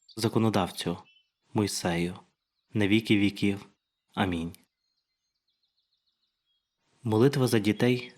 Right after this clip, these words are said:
до Божої Матері. О Пресвята Владичице Діво, Богородице, спаси і збережи під покровом Твоїм дітей моїх. Подумайте про імена.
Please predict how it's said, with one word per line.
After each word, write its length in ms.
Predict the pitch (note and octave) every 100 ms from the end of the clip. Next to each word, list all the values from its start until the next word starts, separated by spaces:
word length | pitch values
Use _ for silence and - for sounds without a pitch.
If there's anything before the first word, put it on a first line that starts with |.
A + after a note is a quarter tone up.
| _
до 120 | B2
Божої 360 | A2 A#2 A2 A2
Матері. 480 | G2 F2 F2+ F2+ - _ _ _ _ _ _ _ _ _ _ _ _ _ _ _ _ _ _ _ _ _ _ _ _ _
О 120 | - G#2+
Пресвята 420 | A2 - G#2+ A2+
Владичице 600 | A#2+ A2 G#2+ - - G#2
Діво, 560 | G2 G2 E2 E2+ F2 - _ _ _ _ _
Богородице, 760 | A2 G2+ A2 G2 F2+ F2+ F#2+ - - _ - _
спаси 380 | - A#2 - C3
і 60 |
збережи 520 | B2 A2 A2 G#2+ G#2+ B2
під 240 | A#2+ -
покровом 480 | G#2+ - A2+ A2 G2+
Твоїм 500 | - G2 G#2 G#2 G#2+ - _ _ _ _ -
дітей 340 | A2+ A#2 A2
моїх. 500 | E2+ D#2+ D#2+ - - _ _ _ _ _
Подумайте 500 | A2 G#2 G#2 G#2 G#2+
про 180 | - G2+
імена. 460 | F#2+ F#2+ E2+ E2